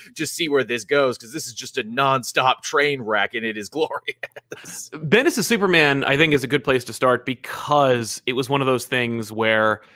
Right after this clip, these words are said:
Speaker 2: they gave you a lot of opportunities to quit the book.
Speaker 1: Sure did. Rogelzar's Kryptonian. Okay.
Speaker 2: Uh,
Speaker 1: John is older.
Speaker 2: Rogelzar's introduced. Like,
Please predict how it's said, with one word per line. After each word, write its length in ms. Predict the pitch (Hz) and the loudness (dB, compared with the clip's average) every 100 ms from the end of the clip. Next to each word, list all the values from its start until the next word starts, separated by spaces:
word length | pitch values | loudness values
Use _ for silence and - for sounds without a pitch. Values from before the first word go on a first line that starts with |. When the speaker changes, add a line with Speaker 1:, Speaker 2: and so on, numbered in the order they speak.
| _ _ _ _ - | _ _ _ _ 0
Speaker 2:
they 200 | 143 139 | 2 2
gave 260 | 156 175 | 4 2
you 140 | 175 151 | 4 4
a 20 | |
lot 240 | 135 131 | 4 2
of 100 | 131 | 2
opportunities 680 | 127 120 120 - 120 104 101 | -2 -4 -6 -6 -6 -6 -8
to 100 | - | -10
quit 260 | - 117 - | -10 -8 -8
the 60 | 90 | -8
book. 280 | 90 67 - | -8 -8 -6
Speaker 1:
Sure 500 | - - 131 117 123 | -4 -2 2 4 4
did. 340 | 113 156 151 | 4 4 4
Rogelzar's 640 | 101 165 185 123 139 151 143 | 6 6 6 4 4 4 2
Kryptonian. 760 | 180 156 175 208 170 123 104 - _ | -2 2 6 6 4 0 -2 -4 _
Okay. 600 | 101 110 - 117 120 135 - - | -4 -4 -2 0 2 0 -2 -4
Speaker 2:
Uh, 140 | 170 180 | -2 2
Speaker 1:
John 280 | 185 196 | 4 4
is 120 | 151 156 | 4 4
older. 500 | 202 139 104 78 76 _ - | 6 6 2 -2 -8 _ 2
Speaker 2:
Rogelzar's 560 | 214 277 254 208 226 190 | 4 4 4 6 6 4
introduced. 920 | 220 - 165 117 202 175 - - - _ | 2 0 -4 2 4 4 0 -10 -16 _
Like, 160 | 165 | -2